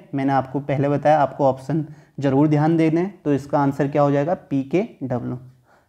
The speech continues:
नेक्स्ट करते हैं। नेक्स्ट आपको दिया गया है,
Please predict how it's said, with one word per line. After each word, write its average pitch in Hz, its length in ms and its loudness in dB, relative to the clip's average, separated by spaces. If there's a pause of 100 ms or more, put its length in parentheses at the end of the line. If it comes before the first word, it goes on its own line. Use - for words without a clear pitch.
नेक्स्ट 143 320 -2
करते - 280 -2
हैं। - 160 -8 (960)
नेक्स्ट 143 320 0
आपको 160 300 4
दिया 156 220 2
गया 160 200 0
है, 190 140 -6